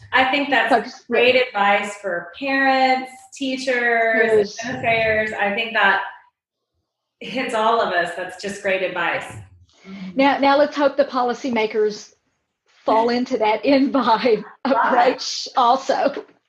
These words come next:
Speaker 1: Right,
Speaker 3: Yes.
Speaker 1: right, right, definitely.
Speaker 3: I hope so. I mean, they may not have a choice. It just may take them
Speaker 2: Right.
Speaker 3: longer to realize it.
Speaker 2: Yeah.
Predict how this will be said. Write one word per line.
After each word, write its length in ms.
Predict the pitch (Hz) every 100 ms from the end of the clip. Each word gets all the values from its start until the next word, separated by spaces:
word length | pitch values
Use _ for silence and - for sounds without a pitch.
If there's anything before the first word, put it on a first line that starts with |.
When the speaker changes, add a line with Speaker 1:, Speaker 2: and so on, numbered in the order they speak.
| _
Speaker 1:
Right, 380 | 220 214 214 208
Speaker 3:
Yes. 300 | 214 190 202
Speaker 1:
right, 400 | 196 190 185 196
right, 360 | 196 185 165
definitely. 420 | 196 202 190 180 180
Speaker 3:
I 60 |
hope 160 | 220 220
so. 120 | 233
I 100 | 226 226
mean, 80 | 233
they 160 | 240
may 180 | 247 262
not 280 | 226 202 220
have 160 | 185 175
a 40 |
choice. 480 | - 165 156 - -
It 120 | 185
just 200 | 208 202
may 180 | 220 214
take 300 | 233 202 -
them 180 | 196 214
Speaker 2:
Right. 80 | 180
Speaker 3:
longer 380 | 175 170 175
to 40 | 156
realize 540 | 156 147 139 - -
it. 160 | - - - -
Speaker 2:
Yeah. 260 | 233 202